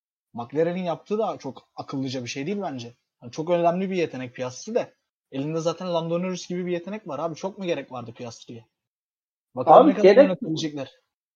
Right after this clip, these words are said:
Speaker 2: Ya
Speaker 1: O da var
Speaker 2: gerek
Speaker 1: abi.
Speaker 2: vardır, yoktur. O ayrı da yani bu çocuk bu karakterle zaten çok fazla sıkıntı yaşatacak.
Speaker 1: Abi evet. Hani ya senin zaten Lando Norris'in var.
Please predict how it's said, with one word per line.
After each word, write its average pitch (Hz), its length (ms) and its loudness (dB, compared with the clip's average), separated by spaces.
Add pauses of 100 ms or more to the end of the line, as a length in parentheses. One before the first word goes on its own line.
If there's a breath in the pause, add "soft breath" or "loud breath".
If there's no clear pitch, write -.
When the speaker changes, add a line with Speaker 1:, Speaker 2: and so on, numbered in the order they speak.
(220)
Speaker 2:
Ya 170 280 8
Speaker 1:
O 185 40 4
da 208 40 2
var 202 60 2
Speaker 2:
gerek 196 320 8
Speaker 1:
abi. 196 80 -6
Speaker 2:
vardır, 240 440 2
yoktur. 196 500 -4
O 170 180 0
ayrı 247 220 0
da 339 40 -2
yani 190 200 2
bu 170 80 -18
çocuk 185 300 -6
bu 165 100 -14
karakterle 196 680 0
zaten 143 380 0 (880)
çok - 280 -8
fazla 226 260 6
sıkıntı - 420 -10
yaşatacak. - 640 -4 (880)
Speaker 1:
Abi 123 220 -8
evet. 190 440 -6 (100)
Hani 123 300 -10 (640)
ya 120 80 -10
senin 139 320 -8
zaten 180 380 -10
Lando 156 300 -6
Norris'in 165 460 -10
var. 120 120 -12